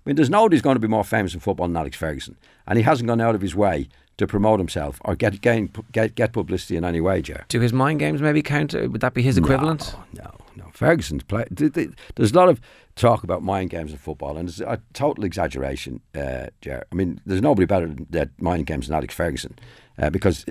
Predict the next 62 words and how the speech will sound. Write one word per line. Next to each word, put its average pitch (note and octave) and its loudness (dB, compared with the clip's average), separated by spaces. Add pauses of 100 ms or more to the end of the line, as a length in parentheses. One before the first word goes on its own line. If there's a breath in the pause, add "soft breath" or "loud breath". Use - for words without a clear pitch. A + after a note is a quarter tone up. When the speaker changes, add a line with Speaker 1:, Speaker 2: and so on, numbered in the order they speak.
Speaker 1:
his F2+ 2
mind A#2+ 6
game F#2+ -2
is D#2+ -6
always F2+ 0
to - -10
influence F2+ -2
the E2 -4
referee. D#2+ 2
Whatever A#2 2
statement G2+ -2
you G2 0
see A#2 -4
Ferguson E2+ -4
make, D#2+ -4
it's D#2+ -14
gonna, E2+ -8 (180 soft breath)
it's A#2 -10
to D#3 -2
influ-, C3 0
influence B2+ 0
the G#2+ -6
next F2+ -6
referee. G2 0 (180 soft breath)
Speaker 2:
As A#2 0
opposed G#2+ 2
to A2 -2
the F#2+ -4
team, F#2+ 0 (120)
or, G2 2
Speaker 1:
Oh, F#3+ 4
Speaker 2:
or G#3 4
Speaker 1:
yeah, G3+ 4
Speaker 2:
take - 4
Speaker 1:
he - -2
do-, G3 2
Speaker 2:
away F#3+ 4
Speaker 1:
he, F#2+ -2
he, E3 -2
he D3+ 2
takes - -2
the C3 -2
attention A#2+ -2
away G#2 2
from C3 -2
the F2 -4
team - -4
and A#2 2
away D3 2
from B2+ -2
himself. G2 -2
It's B2+ -4
always D#3+ 4
about C3 2
the A2+ 0
referee, F#2+ 0
influence A#2 0
the F#2+ -4
referee, F2+ 0
influence E2+ -4
the F2 -4
referee. C#2 -2